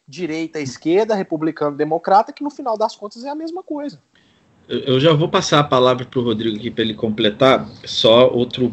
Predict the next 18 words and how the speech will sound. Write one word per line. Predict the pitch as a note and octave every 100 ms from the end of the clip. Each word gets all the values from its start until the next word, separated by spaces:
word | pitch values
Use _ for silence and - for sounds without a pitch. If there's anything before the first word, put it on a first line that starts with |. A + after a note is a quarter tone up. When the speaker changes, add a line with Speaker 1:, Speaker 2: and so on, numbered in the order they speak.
| -
Speaker 2:
porém | A#2 G#2+ A2 A2+ G#2
aí | A2 A2
puxando | A2+ - - A2 G#2+
o |
que | - G#2+
o |
Iago | G#2+ G#2+
falou. | G#2+ B2 G#2+ G2+ G2 - - -
O | G#2+
Jordan | A#2 C#3 D#3
Peterson | D3 B2 B2+ C#3+ - B2+
é |
uma | B2
pala-, | B2 A2+ A#2 A2+
é |
um, | A2+ A2+ G#2+
é |
um, | A2 A2 A2 G#2